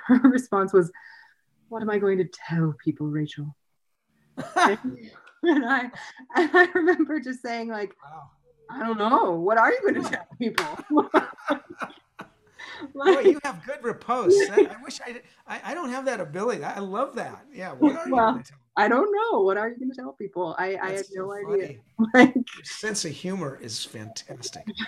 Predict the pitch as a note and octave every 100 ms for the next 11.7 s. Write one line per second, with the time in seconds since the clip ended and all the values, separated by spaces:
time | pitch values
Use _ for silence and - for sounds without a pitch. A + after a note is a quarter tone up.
0 | - - - G4 - - - - _ -
1 | _ _ - A3 G#3 F#3+ G3+ - F3+ G#3+
2 | F#3 - F#3 G#3+ E3+ F#3+ F3+ - - -
3 | G3+ E3 F3+ F3+ F3+ F#3 G3 E3+ D#3+ D3
4 | C3+ E3+ C#3+ - F3 E3+ D3+ E3+ - D3
5 | C#3+ D#3 F3+ - - - F3 G3 G#3 A3+
6 | E3+ - G#3 A#3+ F#3 E3 F#3 G3+ C#3+ F#3
7 | F3+ - F3+ D#3+ B2+ D3+ G3 B2+ - _
8 | _ _ _ _ - G3+ - - - -
9 | C3 F#3 F3+ F3+ G3+ G#3 G3 F3+ E3+ F#3
10 | G#3 G3+ - F#3 G3+ F#3+ F#3 G3+ E3+ F3+
11 | A#3+ - G#3+ D3 C#3+ F#3+ E3+